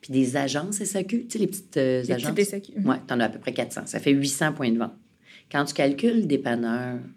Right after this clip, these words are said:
Speaker 1: Costco, I G A, Métro, c'est pas, sais-tu comment il y a de points de vente ?
Speaker 2: Non.
Speaker 1: Le Québec, c'est gros, là. Je sais pas combien de fois que la France rentre là-dedans, quatre, cinq, six, sept fois. Entre douze à dix-huit mille portes. On va s'en tenir à douze mille portes versus huit cents.
Speaker 2: Wow.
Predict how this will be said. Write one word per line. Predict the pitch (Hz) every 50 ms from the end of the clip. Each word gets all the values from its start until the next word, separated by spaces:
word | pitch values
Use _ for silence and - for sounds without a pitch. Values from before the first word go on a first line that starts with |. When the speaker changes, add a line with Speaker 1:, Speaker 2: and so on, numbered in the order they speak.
| _ _ _
Speaker 1:
Costco, | - 139 123 123 - - - - 123 127 123 120 120 120 127
I | 135 131
G | 113 127 127 123
A, | 127
Métro, | 127 127 120 120 - - - 135 131 131 127 127 120
c'est | - - -
pas, | - - - - - _ _ _ -
sais-tu | - - 131 - -
comment | - 185 185 185
il | 180
y | -
a | 160
de | -
points | - 156 139
de | 131
vente ? | 131 151 156 - - _ _ _ _ -
Speaker 2:
Non. | 196 185 185 190 208 220 226 - - _ _ _ _ _ _ _ _ _ _ _ _ _ -
Speaker 1:
Le | 98 107 113 120
Québec, | 123 - - 123 120 147 156 -
c'est | - - 135
gros, | 135 131 113 143 151
là. | 143 127
Je | 123
sais | -
pas | - 135
combien | - 139 135 127
de | 120
fois | - - 147
que | 143 -
la | 127 117
France | - - 139 135 135 131 131
rentre | - 131 127 127 127
là-dedans, | 117 117 117 135 139 139 131
quatre, | 135 127 - -
cinq, | - 135 135 131
six, | - - 135
sept | - - - 135 - -
fois. | - 156 160 160 - - - - - - - - - - - - - - _ _ _ _ - - _ _ _ _ _ - -
Entre | 156 143 131
douze | 131 120 113 170 185 185 190 185 - -
à | - 139
dix-huit | 131 120 117 131 147 143 143 135 139 139 139 139 - -
mille | 127 131 123 120
portes. | 120 - - 117 - - - _ - - - _ _ _ _
On | - 131
va | 139
s'en | - 175 -
tenir | - - 107 185
à | 156
douze | 131 135 143 131 127
mille | 135 127 120 123
portes | - 123 123 - -
versus | 131 113 - - - 127 123 -
huit | - 123 117
cents. | - - 202 196 196 196
Speaker 2:
Wow. | 185